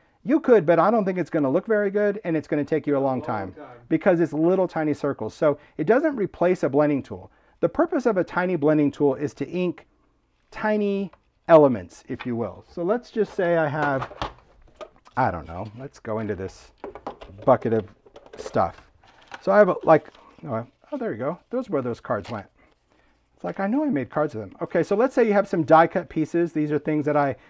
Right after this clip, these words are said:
Speaker 1: die cut birds out of. So we have, like, we'll use this bird. Maybe it's a flower that you, we haven't inked yet.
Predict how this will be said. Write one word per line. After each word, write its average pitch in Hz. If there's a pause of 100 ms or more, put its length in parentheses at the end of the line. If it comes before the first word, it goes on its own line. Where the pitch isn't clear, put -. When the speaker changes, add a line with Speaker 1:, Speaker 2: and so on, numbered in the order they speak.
(220)
Speaker 1:
die 143
cut -
birds 139
out 117
of. 170 (680)
So -
we 131
have, 131
like, 131
we'll 123
use 107
this 123
bird. 120 (300)
Maybe 151
it's 160
a 139
flower 147
that 135
you, 123
we 127
haven't 127
inked 135
yet. 139